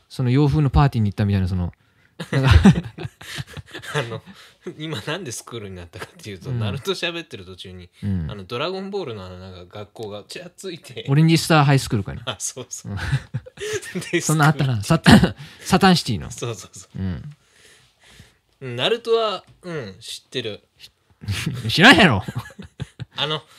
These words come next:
Speaker 2: なんて言ったらいいんかな。幼-、幼少期っていうか、あの、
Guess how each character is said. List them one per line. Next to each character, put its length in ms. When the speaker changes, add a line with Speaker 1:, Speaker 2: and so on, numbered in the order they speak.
Speaker 2:
な 260
ん 80
て 80
言 80
っ 20
た 140
ら 60
い 60
い 20
ん 40
か 120
な。 180
幼-、 380
幼 220
少 180
期 140
っ 40
て 120
い 20
う 40
か、 100
あ 60
の、 200